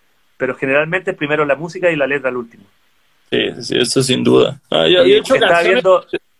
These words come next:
Speaker 2: escritas sin música ni nada y luego ya les da-, damos forma, pero entiendo que es el género.
Speaker 1: Y la otra vez estaba viendo la película de Ciento un Dálmatas con mis hijos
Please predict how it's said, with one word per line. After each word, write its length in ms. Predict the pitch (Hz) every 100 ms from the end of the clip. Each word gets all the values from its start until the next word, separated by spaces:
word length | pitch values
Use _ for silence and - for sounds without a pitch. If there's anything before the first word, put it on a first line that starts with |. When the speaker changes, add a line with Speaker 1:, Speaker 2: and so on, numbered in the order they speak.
| _ -
Speaker 2:
escritas 640 | 165 165 196 208 208 233 -
sin 140 | 180
música 400 | 185 202 202 180
ni 80 | 160
nada 260 | 165 190
y 40 | 196
luego 180 | 180 180
ya 100 | 170
les 180 | 170 160
da-, 160 | 147 -
damos 300 | 151 156 -
forma, 280 | - 151
pero 260 | - - - _ _
entiendo 300 | - 135 160
que 60 | 160
es 80 | 165
el 140 | 147
género. 400 | - 143 131 - _ _ _ _ _
Speaker 1:
Y 40 | 131
la 80 | 151
otra 120 | 160
vez 80 | 165
estaba 160 | 170
viendo 180 | 175 180
la 80 | 170
película 320 | 160 175 175
de 80 | 160
Ciento 300 | 160 180 175
un 120 | 180
Dálmatas 600 | 170 185 196 202 226 233 _
con 140 | - 156
mis 180 | 156
hijos 420 | 196 196 226 233